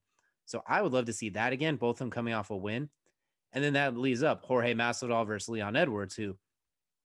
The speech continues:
Leon Edwards has not fought since I was that fourteen-year-old kid we were talking about a few, a few minutes ago. He has been in the top five the entire time because he is that good. He just, he hasn't been able to get a fight. He's had a couple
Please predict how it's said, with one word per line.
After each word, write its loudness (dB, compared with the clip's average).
Leon 4
Edwards 6
has 2
not 2
fought 2
since -2
I 2
was -2
that 0
fourteen-year-old -2
kid 2
we -2
were 0
talking -2
about -2
a -12
few, -4
a -18
few -4
minutes 2
ago. -8
He 2
has 2
been 2
in 4
the 0
top 2
five 2
the 2
entire 2
time 0
because -2
he 0
is -2
that 2
good. 0
He -4
just, -6
he -12
hasn't -8
been 0
able 2
to -2
get 2
a -2
fight. -2
He's -4
had 2
a 0
couple 0